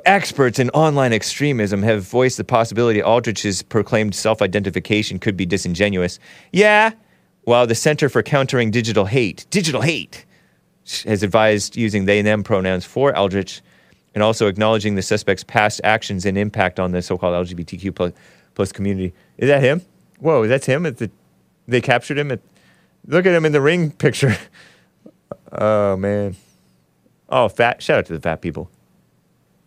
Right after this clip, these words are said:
Wow, imagine if that tank pulled up to your, it's not a tank, but big old, uh, military, militarized police truck thing in this beautiful suburban neighborhood thing,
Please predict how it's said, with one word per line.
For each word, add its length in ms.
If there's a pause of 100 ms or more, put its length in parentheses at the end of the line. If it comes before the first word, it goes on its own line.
(1000)
Wow, 300
imagine 340
if 160
that 280
tank 320
pulled 200
up 140
to 80
your, 220
it's 200
not 160
a 60
tank, 400
but 240 (160)
big 120
old, 280 (760)
uh, 400
military, 720 (400)
militarized 760
police 400
truck 320
thing 340 (3000)
in 120
this 140
beautiful 500
suburban 560
neighborhood 580
thing, 420